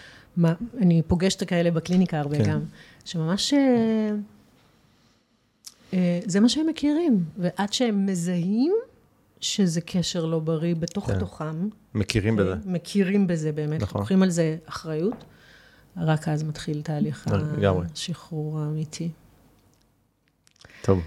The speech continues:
Speaker 2: איזה עוד שאלה בא לך לשאול?
Speaker 1: וואו. בוא נראה.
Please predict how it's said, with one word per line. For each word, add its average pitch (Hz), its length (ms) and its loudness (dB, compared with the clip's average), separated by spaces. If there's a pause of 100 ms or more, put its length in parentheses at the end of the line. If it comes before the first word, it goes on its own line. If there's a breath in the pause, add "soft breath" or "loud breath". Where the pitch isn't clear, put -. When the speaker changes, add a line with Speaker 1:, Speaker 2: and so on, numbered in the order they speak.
(120)
Speaker 2:
איזה 110 140 4
עוד 101 120 4
שאלה 98 200 2
בא 95 120 2
לך 92 120 -4
לשאול? 98 280 -4 (240)
Speaker 1:
וואו. 147 680 2 (2750 soft breath)
בוא 160 240 6
נראה. 147 360 2